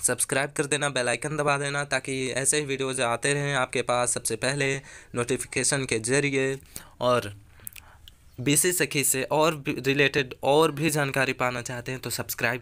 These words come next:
कर देना, बेल आइकन दबाना, ताकि, अ, जब भी वे-, वीडियो अपलोड करूँ बीसी सखी से रिलेटेड कोई भी वीडियो, तो आपके पास सबसे पहले आए और आप उस वीडियो को देख सको और इन्फॉर्मेशन को पा सको, ठीक है। और शेयर करना इस वीडियो को, जो भी बीसी सखी के, अ,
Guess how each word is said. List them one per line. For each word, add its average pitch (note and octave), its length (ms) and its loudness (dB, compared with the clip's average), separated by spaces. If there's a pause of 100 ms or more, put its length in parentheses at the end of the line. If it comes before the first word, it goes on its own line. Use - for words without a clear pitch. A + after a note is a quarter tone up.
कर B2+ 140 -2
देना, C#3+ 300 -2
बेल B2 200 -2
आइकन C3+ 280 -2
दबाना, B2+ 320 0
ताकि, A#2+ 400 -2 (480)
अ, A#2 320 -4 (320)
जब B2 160 2
भी C#3+ 160 2
वे-, B2 360 0
वीडियो B2+ 240 0
अपलोड C3+ 360 0
करूँ C3+ 200 -2
बीसी C3 260 -2
सखी C3+ 240 0
से - 120 0
रिलेटेड B2 440 0
कोई B2 260 0
भी B2+ 80 -2
वीडियो, A#2+ 360 2
तो B2 180 0
आपके A2+ 220 2
पास A2+ 200 -2
सबसे G#2+ 240 -4
पहले B2 280 -2
आए C3+ 160 -2
और A2+ 200 2
आप A2 200 -2
उस A2+ 180 0
वीडियो A2 320 -2
को G#2+ 140 0
देख B2 220 0
सको C#3 400 2
और A#2 120 4
इन्फॉर्मेशन A2+ 580 -2
को D3+ 120 2
पा G#2+ 200 0
सको, G#2 300 -6
ठीक A#2+ 200 -8
है। C#3 100 -2 (380)
और A#2+ 140 4
शेयर C#3+ 260 2
करना C#3+ 240 0
इस - 160 -4
वीडियो C3 180 2
को, C3+ 220 2
जो B2+ 300 4
भी C#3 160 2
बीसी B2+ 280 2
सखी B2 280 0
के, A#2+ 260 0 (420)
अ, A2+ 400 -2